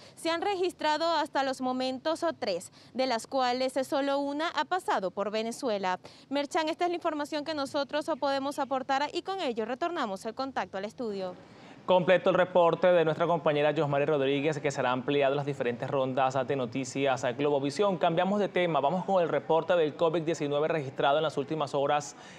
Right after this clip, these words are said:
Speaker 2: en nuestro país. Mil doscientos noventa y seis nuevos contagios y veinte personas fallecidas.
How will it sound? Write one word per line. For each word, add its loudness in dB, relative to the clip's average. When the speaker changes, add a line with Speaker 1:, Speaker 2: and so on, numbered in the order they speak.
Speaker 2:
en 2
nuestro 0
país. 2
Mil 0
doscientos 0
noventa 0
y -2
seis -2
nuevos -2
contagios 0
y -4
veinte -2
personas -6
fallecidas. -6